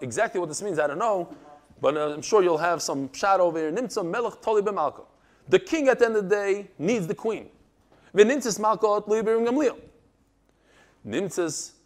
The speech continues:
kol hasuda toli b'Ram Gamliel. At the end of the day, the king needs the queen, the queen needs Ram Gamliel, Ram Gamliel patted the suda, the suda was great. Shacham ha'om shavar lo yir rabbi. And if he forgot what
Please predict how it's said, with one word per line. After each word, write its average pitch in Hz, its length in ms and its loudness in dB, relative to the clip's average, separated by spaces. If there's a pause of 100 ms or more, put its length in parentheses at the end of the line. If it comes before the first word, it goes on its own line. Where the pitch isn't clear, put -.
(120)
kol 151 140 -4
hasuda 185 340 -4
toli 214 180 -2
b'Ram 180 120 0
Gamliel. 151 240 -6
At 143 80 -8
the 220 40 -2
end 226 100 -4
of 214 40 -4
the 156 100 -2
day, 127 40 -12
the 147 80 -6
king 247 220 -4
needs 185 120 -4
the 131 80 -6
queen, 285 220 -2
the 180 80 -2
queen 214 180 -6
needs 160 160 -4
Ram 135 80 -6
Gamliel, 247 360 2
Ram 156 100 -4
Gamliel 202 440 -2
patted 196 300 -4
the 151 80 -8
suda, 240 240 -8
the 156 120 -6
suda 220 260 -2
was 165 120 0
great. 95 380 -8 (340)
Shacham 208 300 0
ha'om 196 280 0
shavar 202 280 -2
lo 202 100 -2
yir 196 160 0
rabbi. 147 760 0 (440)
And 202 520 -4
if 196 340 -4 (520)
he 160 120 -4
forgot 180 560 -4
what 143 320 2